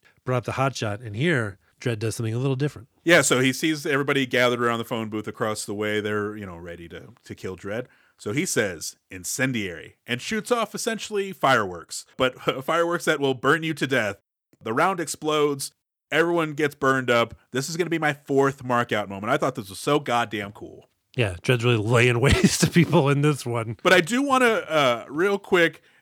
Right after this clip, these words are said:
Speaker 2: this isn't even something worth mentioning, but I had to mention it because it drew my attention. Uh, so the group of, of goons who go to the phone booth to, to accost Dredd,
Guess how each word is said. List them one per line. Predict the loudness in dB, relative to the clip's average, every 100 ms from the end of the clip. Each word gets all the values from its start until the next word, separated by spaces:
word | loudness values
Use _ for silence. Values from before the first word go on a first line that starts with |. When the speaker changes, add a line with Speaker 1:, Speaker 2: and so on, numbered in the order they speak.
| _ _
Speaker 2:
this | -4 0
isn't | 2 2 0
even | -2 -6 -2
something | -2 0 0
worth | 2 2 0
mentioning, | -2 -2 -2 -4 -4 -6 0
but | 2
I | 2
had | 2 0
to | -2
mention | -6 -4 -6
it |
because | -4 -4 -4
it | -4
drew | -4 0
my | 0
attention. | 0 -2 -6 -6 -12 -14 _ _ _
Uh, | -2 -2 -2
so | -2 0
the | -2
group | 0 -2 2
of, | 2 2 -2 -16 -18
of | -4 -2 2
goons | 0 0 -4 -8 -12 -12 _ _
who | -6
go | 2 4
to | 4
the | 0
phone | -2 -2 -2
booth | -4 -4 -6
to, | -4 -2 -4 -8
to | -10 -10
accost | -6 -2 -2 -2 -12
Dredd, | -10 -6 -6 -8